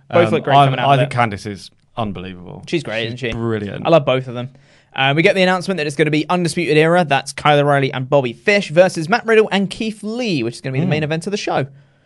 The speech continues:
Speaker 1: Cool.
Speaker 2: I, I,
Speaker 1: Well into it.
Speaker 2: I could watch Keith Lee wrestle
Speaker 1: Forever.
Speaker 2: forever.
Speaker 1: Yeah.
Speaker 2: I'm, I'm obsessed with Keith Lee.
Speaker 1: He's so good.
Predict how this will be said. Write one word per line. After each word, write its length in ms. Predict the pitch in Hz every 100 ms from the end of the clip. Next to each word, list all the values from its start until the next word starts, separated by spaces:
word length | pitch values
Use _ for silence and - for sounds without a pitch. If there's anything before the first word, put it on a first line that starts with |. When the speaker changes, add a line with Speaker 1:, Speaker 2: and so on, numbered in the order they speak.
| _ _
Speaker 1:
Cool. 320 | 180 302 339 _ _ _ _ _ _ _ -
Speaker 2:
I, 140 | 127
I, 220 | 127 143 135
Speaker 1:
Well 120 | 247
into 180 | 170 139
it. 120 | 113
Speaker 2:
I 200 | 139 147
could 160 | 139 139
watch 180 | 135 -
Keith 240 | 139 131
Lee 140 | 123 117
wrestle 580 | 117 - 113 104 101 - _ _ _ -
Speaker 1:
Forever. 340 | 120 113 120
Speaker 2:
forever. 540 | - 120 104 98 98 101
Speaker 1:
Yeah. 160 | 135
Speaker 2:
I'm, 200 | 107 101 -
I'm 180 | 104
obsessed 340 | 98 - 98 -
with 100 | 95
Keith 200 | 95 -
Lee. 120 | 92
Speaker 1:
He's 120 | -
so 180 | - 120
good. 220 | 117 113